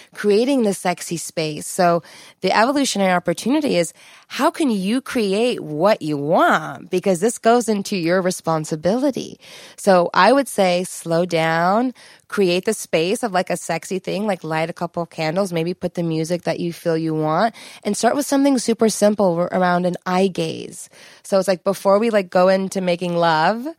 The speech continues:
like, let's just sit down in silence for five minutes. Right? It's not a w-, too far of a cosmic thing. And I want you just to either put your hand on my heart, or let's put our hands in front of each other and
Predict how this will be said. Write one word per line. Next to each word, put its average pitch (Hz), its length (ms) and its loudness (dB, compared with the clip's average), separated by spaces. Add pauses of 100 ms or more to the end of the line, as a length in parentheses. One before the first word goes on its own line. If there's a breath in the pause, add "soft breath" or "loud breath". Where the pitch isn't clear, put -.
(280 soft breath)
like, 196 240 -2
let's 196 160 -2
just 277 180 -4
sit 226 160 0
down 202 260 2
in 190 120 0
silence 180 640 0
for 180 160 -2
five 175 340 -4
minutes. 175 720 -6 (200)
Right? 175 160 2
It's 190 140 -2
not 226 140 4
a 170 100 2
w-, 160 360 -8
too 214 280 0
far 180 360 6
of 175 100 0
a 175 40 2
cosmic 175 500 -2
thing. 180 360 -4 (380 loud breath)
And 202 120 0
I 202 60 4
want 233 200 2
you 254 100 -2
just 220 240 -2
to 220 100 -6
either 196 160 -2
put 202 160 -4
your 202 140 -2
hand 190 240 -2
on 190 100 0
my 185 140 0
heart, 180 380 0
or 180 60 -2
let's 180 180 -4
put 180 180 -12
our 180 80 -4
hands 170 280 -6
in 175 120 -8
front 170 200 -6
of 165 80 -8
each 165 220 -12
other 185 260 -6
and 185 160 -6